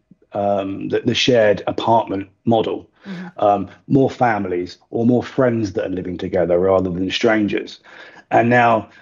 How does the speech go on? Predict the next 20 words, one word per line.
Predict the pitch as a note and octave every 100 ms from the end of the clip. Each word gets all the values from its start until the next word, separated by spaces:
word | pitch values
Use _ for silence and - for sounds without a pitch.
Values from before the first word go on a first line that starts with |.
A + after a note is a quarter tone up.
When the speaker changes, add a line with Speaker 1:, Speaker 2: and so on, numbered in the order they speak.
| _
Speaker 1:
the | -
problems | - E3 C#3+ A#2+
we're | B2+
seeing | - B2+ A#2+ A#2
now | A#2+ A#2 A#2
in | A#2 A2+
the, | G#2+ - -
uh, | A2+ G#2
international | A2+ A#2+ A#2 A2+ G#2+ A#2+ G#2+
cities | - B2+ G#2+ A#2+ A2+ A2
and | G#2+ G2+
the |
Barshas | G2 A#2 A2+ G#2+ - A2+ G#2 G2
and, | G2+ G2+
and, | G2+ G#2 G2+
and | G#2 G#2+
those | B2 C#3+
sorts | - G#2+ -
of | G2
areas, | F#2+ F#2+ G2 G2+ -